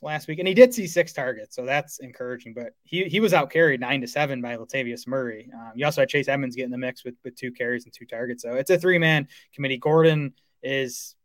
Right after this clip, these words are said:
the best fantasy option, I think, because of the combination of, of rushing and, and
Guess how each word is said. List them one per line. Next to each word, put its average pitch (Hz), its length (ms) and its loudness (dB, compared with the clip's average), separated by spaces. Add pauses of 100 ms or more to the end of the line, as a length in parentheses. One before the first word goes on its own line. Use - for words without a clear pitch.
(160)
the 127 80 -10
best 139 260 -2
fantasy 143 340 -2
option, 139 280 -4
I 139 60 -6
think, 143 280 -8
because 127 300 -8
of 123 80 -6
the 123 120 -4
combination 123 600 -6
of, 123 100 -6
of 127 140 -14
rushing 127 560 -4
and, 120 260 -6
and 120 320 -10